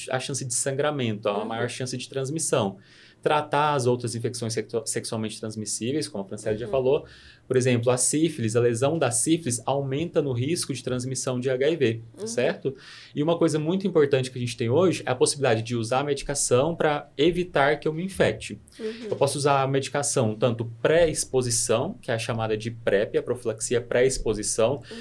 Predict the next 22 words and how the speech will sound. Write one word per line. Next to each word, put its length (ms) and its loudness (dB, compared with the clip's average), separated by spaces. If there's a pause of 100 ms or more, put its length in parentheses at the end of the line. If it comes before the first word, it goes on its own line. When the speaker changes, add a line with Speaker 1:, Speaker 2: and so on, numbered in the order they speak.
Speaker 2:
Uhum. 100 -12
Speaker 1:
que 160 2
é 100 8
isso. 320 2
Ah, 220 4
se 440 0
eu 300 4
tenho 300 4
previsão 760 0
de 140 -2
me 140 -4
expor, 460 2
se 80 -4
eu 20 -6
sou 140 0
uma 60 0
pessoa 280 2
que 100 -6
me 100 -2
exponho 380 0
com 120 -6
frequência, 760 0